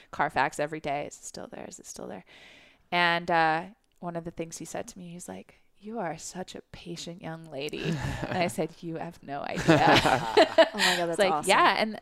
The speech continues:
Speaker 1: and that's the thing. Like, the summary of that is that what is correct for you will wait for you.
Speaker 2: Mm.
Speaker 1: Like,
Speaker 3: Yeah.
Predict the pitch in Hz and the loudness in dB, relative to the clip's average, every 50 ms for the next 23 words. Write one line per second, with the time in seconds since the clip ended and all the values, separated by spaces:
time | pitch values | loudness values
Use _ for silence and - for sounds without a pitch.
0 | - 226 233 233 233 226 - 285 262 - - 180 196 214 214 220 202 180 175 - | -2 0 2 2 2 2 2 -2 -2 0 2 2 2 2 2 0 0 -2 -2 -2
1 | _ - 180 - - 180 175 180 190 196 202 208 208 202 208 214 214 - 170 175 | _ -4 -4 -2 0 -2 0 0 0 0 0 0 0 2 4 4 4 2 -2 -4
2 | - - 170 165 165 160 - - - 160 165 175 190 214 - - 185 185 - - | -2 0 2 2 2 0 -2 -6 -10 -4 0 2 2 2 4 2 0 0 0 -4
3 | - 180 165 156 156 - - - - 233 247 269 277 294 302 311 294 - - _ | -4 -2 0 0 0 -2 -4 -8 -8 -6 -6 -4 -4 -4 -4 -4 -6 -10 -14 _
4 | - - - - 165 180 226 233 208 202 214 240 240 - - 196 185 170 - - | -20 -20 -20 -6 2 4 6 6 8 8 6 4 4 2 -2 -2 -2 -2 -6 -8
5 | - - - _ _ - 104 98 92 90 90 - - 185 185 175 165 131 110 147 | -10 -12 -14 _ _ -14 -12 -12 -12 -12 -10 -2 0 0 0 0 -2 -8 -8 -2